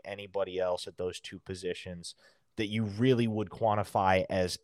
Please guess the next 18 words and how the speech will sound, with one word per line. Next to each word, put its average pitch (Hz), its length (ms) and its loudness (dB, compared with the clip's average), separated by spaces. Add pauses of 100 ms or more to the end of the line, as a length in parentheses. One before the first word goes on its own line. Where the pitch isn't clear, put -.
(100)
elite 113 720 2
in 113 160 -6
terms 117 320 -2
of 98 160 -4
ranking 131 480 -2 (400)
that'll 107 200 4
jump 110 320 0
on 104 220 0
board. 123 420 2
But 151 260 8 (380)
you 113 100 -6
look 135 200 2
at 120 80 0
a 110 60 -4
kid 139 260 0
like 113 220 2
Peyton 123 340 -4
Kirkland, 98 640 0